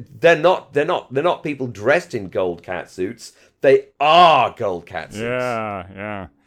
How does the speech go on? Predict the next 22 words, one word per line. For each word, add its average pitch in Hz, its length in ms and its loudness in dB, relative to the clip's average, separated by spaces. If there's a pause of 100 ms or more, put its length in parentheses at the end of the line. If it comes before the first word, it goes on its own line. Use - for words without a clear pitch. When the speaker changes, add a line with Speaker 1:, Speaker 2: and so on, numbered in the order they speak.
(640)
Speaker 2:
And 139 280 -6
I 151 120 -4
think - 380 -6 (120)
we 135 140 -14
can 135 140 -10
pay 151 240 -2
homage, 131 640 -6
a, 113 340 -10
a - 40 -10
little 127 240 -8
callback 127 480 -2
to 120 80 -16
Bill 120 200 -4
Filer. 120 480 -4
A 104 100 -10
descendant 156 540 -10
of 113 100 -12
Bill 127 180 -4
Filer 117 480 -4
is 98 140 -14
kind 120 220 -12
of 90 60 -14